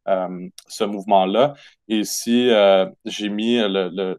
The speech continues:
le manifesto des cypherpunks et vous allez voir, ça se concentre vraiment sur le sujet, euh, du privacy, ben, de l'anonymat.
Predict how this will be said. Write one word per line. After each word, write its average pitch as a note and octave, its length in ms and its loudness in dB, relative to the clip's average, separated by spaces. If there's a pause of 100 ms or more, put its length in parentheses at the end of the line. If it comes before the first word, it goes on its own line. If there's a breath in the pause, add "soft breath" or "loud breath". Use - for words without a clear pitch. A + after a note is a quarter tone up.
le G2+ 140 -8
manifesto G2+ 640 -4
des G#2+ 140 -4
cypherpunks A2 800 -4
et G#2 80 -8
vous F#2+ 120 -10
allez G2+ 160 0
voir, G#2 320 4
ça F#2+ 220 -4
se - 120 -8
concentre G2 500 -4
vraiment G#2 420 0
sur G#2 200 -8
le G2+ 100 0
sujet, G2 500 -4 (380 loud breath)
euh, F#2+ 260 4
du F#2+ 180 -12
privacy, G2+ 540 -2
ben, G2 160 0
de F#2 100 -4
l'anonymat. F#2+ 640 -2